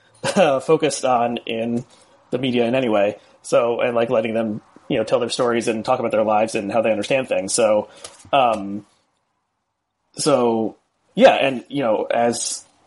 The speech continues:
shown, you know, it's, <laughs> it's about seventy-five percent, um,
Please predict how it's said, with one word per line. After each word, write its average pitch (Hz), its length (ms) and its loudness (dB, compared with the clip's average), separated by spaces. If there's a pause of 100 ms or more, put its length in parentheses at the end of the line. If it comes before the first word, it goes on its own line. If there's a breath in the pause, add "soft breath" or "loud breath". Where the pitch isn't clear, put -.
shown, 180 420 4
you 151 140 -2
know, 123 260 -2 (140)
it's, - 320 -8
<laughs> 156 680 2
it's 156 180 -4
about 139 320 4 (200)
seventy-five 170 380 2
percent, 160 360 2
um, 139 340 0